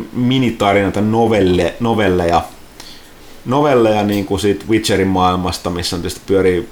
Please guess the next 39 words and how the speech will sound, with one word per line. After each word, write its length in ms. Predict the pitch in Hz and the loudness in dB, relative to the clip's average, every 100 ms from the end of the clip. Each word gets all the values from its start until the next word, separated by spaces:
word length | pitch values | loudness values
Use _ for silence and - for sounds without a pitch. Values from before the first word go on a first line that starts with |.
| 98 | -8
monesti 340 | 98 95 92 | -4 -2 -2
on 80 | 98 | -2
Geralt 360 | 107 160 139 - | 0 2 0 0
pääosassa, 400 | 120 110 120 117 | 0 2 0 -2
mutta 160 | 139 143 | -2 0
myös 160 | 156 | 0
muutkin 320 | 190 160 110 | 0 -2 -2
hahmot, 360 | 101 95 92 92 | 0 2 0 -2
ja 60 | 117 | 0
niitä 200 | 123 - | 0 2
käydään 260 | 101 98 - | 2 0 -2
tavallaan 280 | - 101 104 | 0 0 0
sen 100 | 98 | 0
tarina, 340 | 113 110 92 78 | 2 2 0 -2
missä 240 | 80 - - | -8 -10 -2
pelataan 340 | 92 82 87 | 0 0 -2
sit 100 | - - | -6 -8
niinku 240 | 98 104 - - - - | -8 -8 -10 -16 -16 -6
monet 260 | 113 107 - | -2 0 0
asiat 340 | 101 107 - | 2 0 2
hoidetaan 380 | 101 92 95 95 | 2 2 2 -2
sen 120 | 95 | -2
Gwentin, 540 | 101 107 101 98 87 120 | 0 0 0 -2 -6 -4
Gwentin 400 | 110 123 101 87 | 0 0 0 -2
pelaamalla 560 | - 101 92 82 73 71 | 2 4 4 2 -2 -2
tai 120 | 92 | -2
sen 160 | 98 | -2
korteilla. 560 | 90 107 98 - 95 - | 0 2 2 2 0 -2
Et 100 | - | -2
se 60 | 127 | 2
oli 120 | 123 | 2
itse 120 | - | 0
asiassa, 160 | - - - - - - - | -8 -12 -18 -20 -20 -18 -8
että 140 | - 113 | -2 0
kyllä 160 | 139 | 2
ne 60 | 143 | 2
tekee 240 | 170 160 | 2 4
sit 180 | 127 - | 2 0
ihan 260 | 143 135 | 0 0